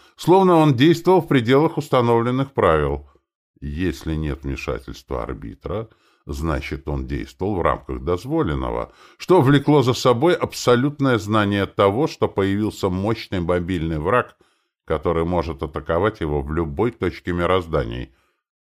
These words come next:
Мне тоже нужен подобный инструмент, который может атаковать везде.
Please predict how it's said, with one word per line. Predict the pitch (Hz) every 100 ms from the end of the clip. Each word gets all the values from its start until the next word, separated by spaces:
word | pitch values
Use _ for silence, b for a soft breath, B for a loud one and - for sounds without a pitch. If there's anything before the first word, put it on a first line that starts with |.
| _
Мне | 82 98 127 156
тоже | 135 98 101
нужен | 101 92 98
подобный | 107 98 104 95 101
инструмент, | 92 - 104 104 101 95
который | 98 95 98 95
может | 98 87 92 95
атаковать | 92 92 92 92 92 87
везде. | 87 92 85 82 90 85 80